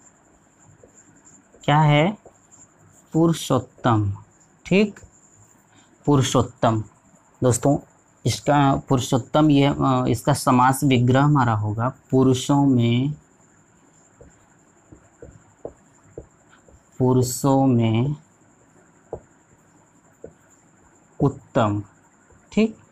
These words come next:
पुरुषों में उत्तम। अब हमने आपसे कहा कि कारक चिन्ह का लोप होता है, तो जब आप इसे पढ़ेंगे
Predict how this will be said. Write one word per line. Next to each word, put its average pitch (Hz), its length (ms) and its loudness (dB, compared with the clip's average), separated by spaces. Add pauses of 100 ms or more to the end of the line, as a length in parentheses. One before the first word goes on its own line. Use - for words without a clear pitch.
(420)
पुरुषों 135 420 2
में 160 160 2
उत्तम। 135 400 -2 (100)
अब 123 80 2
हमने 120 240 2
आपसे 135 260 -2
कहा 147 220 0
कि 156 120 2
कारक 151 340 0
चिन्ह 160 280 2
का 160 120 0
लोप 156 320 0
होता 143 220 -2
है, 135 200 -6 (340)
तो 135 80 2
जब 123 200 2
आप 135 200 2
इसे 156 240 2
पढ़ेंगे 123 600 2